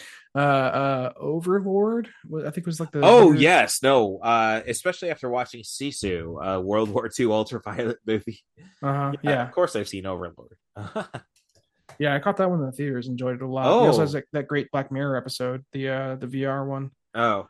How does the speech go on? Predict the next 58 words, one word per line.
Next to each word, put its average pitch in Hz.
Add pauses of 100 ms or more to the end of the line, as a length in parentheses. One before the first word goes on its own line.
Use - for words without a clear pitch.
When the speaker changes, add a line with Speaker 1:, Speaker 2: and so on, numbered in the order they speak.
Speaker 2:
I, 104
I've 117
not 110
gotten 101
enough. 101 (1080)
Uh, 113
I 113
tried 120
watching 104
the 98
first -
Black 107
Mirror 110
episode 101
stoned, 98 (500)
so. 58
Speaker 1:
<laughs> 151 (800)
Yeah, 143
I -
don't 147
know 147
if 139
that 143
was 131
a 127
great 123
idea. 127
It's, 160
it's 220
Speaker 2:
Yeah, 226
Speaker 1:
a -
mixed -
bag. 123
Speaker 2:
uh, -
Speaker 1:
Uh, 117
Speaker 2:
yeah. 107
Speaker 1:
very, 131 (220)
yeah. 123 (800)
Anyway, 139
um, 156
Speaker 2:
All 135
right. 107 (160)
So, 113
Speaker 1:
M 107
C 131
U 127
Speaker 2:
yeah, 117
where 131
do 175
you 175
wanna 151
Speaker 1:
bullshit. 120
Speaker 2:
get -
going, 120
though, 120
on 110
the 104
movie? 95